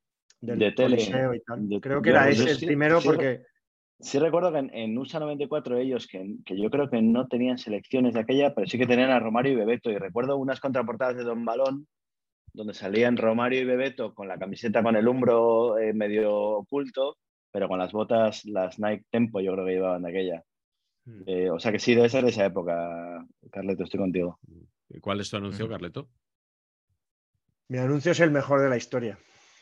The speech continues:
Speaker 3: Ah, bueno, pues ya,
Speaker 1: Sobre fútbol.
Speaker 3: pues ya está.
Speaker 1: Sobre
Speaker 4: Claro.
Speaker 1: fútbol. El que tiene más encanto, por lo menos. Yo tengo que decir que lo descubrí gracias a esa maravilla que hemos comentado aquí, a que durante muchos años estuve suscrito a, cuando tenía tiempo y no era padre,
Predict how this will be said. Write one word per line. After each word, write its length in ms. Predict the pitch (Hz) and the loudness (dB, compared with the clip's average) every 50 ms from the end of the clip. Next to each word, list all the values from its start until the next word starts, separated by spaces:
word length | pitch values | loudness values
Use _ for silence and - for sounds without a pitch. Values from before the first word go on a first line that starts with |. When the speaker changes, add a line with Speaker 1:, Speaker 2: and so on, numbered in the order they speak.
| _ _ _ _ - | _ _ _ _ -6
Speaker 3:
Ah, 100 | - 104 | -4 -4
bueno, 320 | 85 76 78 80 90 87 - _ - | -4 -4 -6 -8 -10 -12 -14 _ -14
pues 140 | - 78 80 | -10 -6 -4
ya, 60 | - | -4
Speaker 1:
Sobre 140 | 113 120 120 | -4 -4 -4
fútbol. 420 | - 139 135 123 113 110 107 - _ - | -4 -4 -2 -2 -4 -6 -10 -12 _ -10
Speaker 3:
pues 120 | 90 80 | -8 -8
ya 60 | 78 | -8
está. 200 | 76 - - 92 92 - | -8 -8 -8 -10 -10 -10
Speaker 1:
Sobre 300 | - - 135 127 123 123 | -10 -8 -6 -4 -4 -4
Speaker 4:
Claro. 100 | 90 82 | -4 -4
Speaker 1:
fútbol. 360 | 143 143 135 120 110 107 101 _ _ _ _ _ _ _ _ _ _ _ _ _ _ _ _ _ _ - | -2 -2 -2 -4 -6 -10 -14 _ _ _ _ _ _ _ _ _ _ _ _ _ _ _ _ _ _ -14
El 140 | - 127 107 | -12 -10 -6
que 100 | - 127 | -6 -2
tiene 220 | 113 139 156 160 | 0 2 4 4
más 160 | 165 165 151 156 | 4 4 2 0
encanto, 440 | 143 139 127 143 147 151 139 165 | -2 -2 0 0 0 2 0 -2
por 120 | 147 143 131 | -2 -2 -2
lo 80 | 127 | -2
menos. 200 | 131 123 123 117 | -2 -2 -4 -2
Yo 120 | 117 139 127 | -4 -2 0
tengo 160 | 151 156 156 | 2 2 2
que 60 | 160 | 2
decir 200 | 143 - 151 135 | 2 0 -2 -4
que 140 | 127 147 135 | -2 -2 -2
lo 100 | 135 135 | -2 -2
descubrí 800 | 131 131 127 - - 131 127 127 135 143 147 147 147 147 143 135 | -2 -4 -6 -6 -6 -6 -4 -2 0 2 2 2 2 2 0 -2
gracias 560 | 120 135 139 139 - - 147 143 135 - - | -2 -2 -2 -2 -2 -2 -2 -2 -2 -2 -2
a 460 | 143 131 131 127 123 123 120 117 117 _ _ _ _ _ _ _ _ _ - | 0 2 2 2 2 0 -2 -6 -8 _ _ _ _ _ _ _ _ _ -18
esa 240 | 123 117 - 131 123 | -16 -12 -10 -8 -6
maravilla 380 | 123 120 120 127 135 135 131 | -4 -2 0 0 2 0 0
que 60 | 117 120 | -2 -4
hemos 140 | 117 120 120 | -6 -8 -10
comentado 380 | - 123 123 120 110 123 117 | -10 -10 -10 -8 -6 -6 -6
aquí, 320 | 117 110 - 135 131 127 123 | -6 -6 -6 -6 -6 -4 -4
a 160 | 117 110 104 | -6 -8 -10
que 340 | 117 113 110 107 104 113 143 _ _ _ _ | -10 -10 -8 -8 -8 -10 -14 _ _ _ _
durante 380 | - 120 120 117 113 104 - 113 | -14 -12 -10 -10 -10 -10 -10 -10
muchos 320 | 120 123 120 - 127 - | -10 -10 -10 -10 -8 -6
años 320 | 131 131 127 127 120 113 120 | -4 -4 -4 -4 -6 -8 -10
estuve 340 | 110 - - 131 123 123 | -14 -10 -8 -6 -6 -6
suscrito 560 | 117 127 123 117 - - 127 123 107 - 123 120 | -6 -6 -8 -10 -8 -8 -8 -8 -6 -4 -4 -4
a, 320 | 117 113 113 110 110 117 | -2 -2 -4 -4 -6 -10
cuando 240 | 117 117 110 113 107 | -12 -10 -10 -10 -8
tenía 300 | 107 120 117 135 139 139 | -6 -4 -2 0 0 0
tiempo 320 | 139 139 139 135 123 127 123 | 0 0 -2 -2 -2 -4 -6
y 40 | |
no 100 | 120 123 | -4 -4
era 160 | 123 120 117 - | -4 -4 -2 0
padre, 400 | 123 127 127 120 117 117 - | 0 0 0 -2 -4 -8 -14